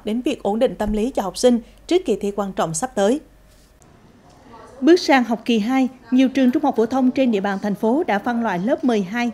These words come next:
theo năng lực, nguyện vọng của học sinh để ôn tập có trọng tâm.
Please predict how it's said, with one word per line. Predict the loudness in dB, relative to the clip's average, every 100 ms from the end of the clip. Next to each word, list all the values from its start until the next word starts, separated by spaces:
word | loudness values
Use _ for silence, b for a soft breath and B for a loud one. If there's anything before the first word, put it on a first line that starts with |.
| -4
theo | -2
năng | 0 0 0
lực, | -2 -4
nguyện | -4 -2 -2
vọng | -4 -4
của | -4
học | -6 -4
sinh | -2 -2 -2 B B
để | -2
ôn | 2 2
tập | 0 -4 -4
có |
trọng | -6 -6
tâm. | -2 0 0